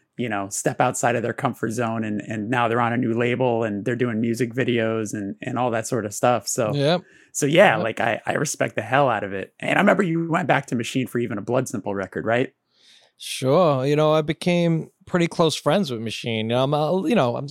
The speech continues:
Speaker 2: little lost touch with him now 'cause he moved, but we love that. I love that guy. You know, he's really great. And yeah, I went, I went and did Blood Simple with him.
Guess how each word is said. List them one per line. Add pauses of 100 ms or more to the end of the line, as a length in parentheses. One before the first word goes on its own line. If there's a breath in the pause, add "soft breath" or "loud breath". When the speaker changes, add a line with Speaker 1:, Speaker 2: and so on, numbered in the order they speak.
(220)
Speaker 2:
little
lost
touch
with
him
now
'cause
he
moved,
but (1200 loud breath)
we
love
that.
I
love
that
guy.
You
know,
he's
really
great.
And
yeah,
I
went,
I
went
and
did
Blood
Simple
with
him.